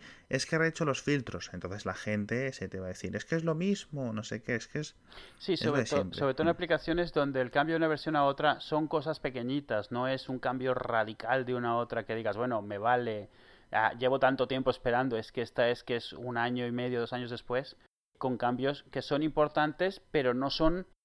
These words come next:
Speaker 2: de vida o muerte para la aplicación, o sea, aunque perfectamente podría haber sido la uno punto cinco, tranquilamente.
Speaker 1: Entonces es, es muy curioso. Entonces va-, vamos a ir hacia un sitio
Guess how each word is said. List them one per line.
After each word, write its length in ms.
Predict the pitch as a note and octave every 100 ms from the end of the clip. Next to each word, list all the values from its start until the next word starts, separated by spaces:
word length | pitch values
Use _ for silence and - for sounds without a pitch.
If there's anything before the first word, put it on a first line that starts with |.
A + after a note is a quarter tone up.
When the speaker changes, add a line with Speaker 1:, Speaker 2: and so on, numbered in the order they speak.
| _ _
Speaker 2:
de 220 | - A#2+ C3
vida 220 | C3+ B2+
o 20 |
muerte 380 | C3+ D#3 D3+ D#3
para 160 | C3+
la 80 | B2+
aplicación, 640 | - A2+ A2 - G#3+ A3
o 80 | G#2+
sea, 340 | - G#2+ G2+ G2
aunque 240 | F#2+ -
perfectamente 540 | G#2 G2+ A#2 C#3 C3+ C3
podría 240 | B2+ B2
haber 100 | B2+
sido 260 | - C#3 B2
la 100 | A#2+
uno 200 | B2+ A#2
punto 240 | B2 A2
cinco, 460 | - F3+ C#3 G#2+ -
tranquilamente. 760 | A#2 A2 C3 A2 G#2+ D#3 G#2+ F#2+ _ _ _ _
Speaker 1:
Entonces 380 | A2+ A2+ G#2+ G#2+
es, 140 | C3
es 260 | B2+ A#2+ -
muy 80 | C3
curioso. 320 | - G2 F2+
Entonces 260 | F#2+ F#2+ G2+
va-, 120 | A2+
vamos 460 | B2 G#2 B2 C3+
a 300 | C3+ C3 B2
ir 180 | A#2+ B2
hacia 280 | A#2+ - A2
un 720 | A2+ A#2 A2 A2 G#2+ G#2+ G#2+ G#2+
sitio 500 | - B2 - C#3+